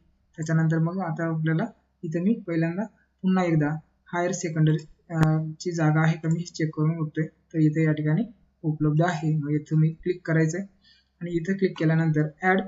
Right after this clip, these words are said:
सिलेक्टेड प्रेफरन्सेस वरती क्लिक करून पुन्हा ही देखील शाळा मी किंवा हे कॉलेज मी या ठिकाणी निवडलेलं आहे. त्यानंतर आता मी ग्रॅज्युएशन वरती किंवा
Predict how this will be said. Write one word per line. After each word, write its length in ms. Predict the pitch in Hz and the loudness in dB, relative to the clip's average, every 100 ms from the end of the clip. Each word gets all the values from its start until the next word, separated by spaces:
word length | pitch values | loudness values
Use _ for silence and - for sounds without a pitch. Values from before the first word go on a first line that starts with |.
| - | -6
सिलेक्टेड 460 | - 170 160 185 185 | -2 0 0 -2 -2
प्रेफरन्सेस 560 | 165 156 160 160 160 165 | -2 0 0 0 -2 -2
वरती 240 | 151 175 | -2 -2
क्लिक 220 | - 185 - | -6 -6 0
करून 240 | 156 156 - - _ _ _ - | 2 2 0 -10 _ _ _ -2
पुन्हा 240 | 160 165 185 _ _ - | 0 0 -4 _ _ 0
ही 220 | 185 196 _ _ - | 0 -2 _ _ -8
देखील 240 | 175 170 175 | -8 -6 -8
शाळा 320 | - 160 151 | -4 0 2
मी 120 | 185 233 - _ _ | 0 -2 -10 _ _
किंवा 160 | - 170 | -10 -8
हे 80 | 180 | -6
कॉलेज 400 | 170 156 170 170 | 0 2 2 0
मी 160 | 165 | -2
या 80 | 160 | 0
ठिकाणी 300 | 151 151 165 | 0 0 2
निवडलेलं 460 | 190 165 143 139 135 | 4 4 2 2 -2
आहे. 180 | 131 - _ _ _ - | -4 -8 _ _ _ -6
त्यानंतर 320 | 170 175 175 | -4 -4 -2
आता 200 | 175 180 | -2 0
मी 120 | 185 233 - _ _ _ _ _ _ _ _ - | 0 0 -4 _ _ _ _ _ _ _ _ -4
ग्रॅज्युएशन 540 | 170 175 175 180 196 196 196 - _ _ _ 180 | 2 2 2 2 2 2 0 -10 _ _ _ -8
वरती 420 | 170 156 147 156 | -4 2 2 2
किंवा 200 | 160 | -4